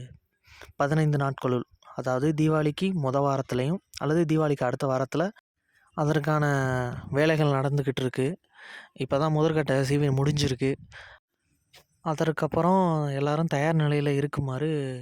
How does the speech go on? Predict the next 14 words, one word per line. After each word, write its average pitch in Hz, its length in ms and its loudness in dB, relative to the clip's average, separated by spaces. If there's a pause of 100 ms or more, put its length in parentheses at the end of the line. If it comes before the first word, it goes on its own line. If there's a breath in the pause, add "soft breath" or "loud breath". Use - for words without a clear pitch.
(640 loud breath)
எல்லாத்தையும் 135 420 -2
கேட்டுக்கிறேன், 131 440 -2
தேர்வர்கள் 135 500 -2
அனைவரையும். 123 520 -8 (580 loud breath)
அஹ், 127 360 -4
டாஸ்க் 175 440 -2
வந்து 156 280 2 (280)
அஃபிஷியலா 139 560 -2
அவங்களே 139 360 0
வந்து 143 260 0
ரெண்டாயிரத்தி 143 440 -2
இருபத்தி 143 320 -2
ஒண்ணாம் 139 340 -4
ஆண்டு, 131 220 -4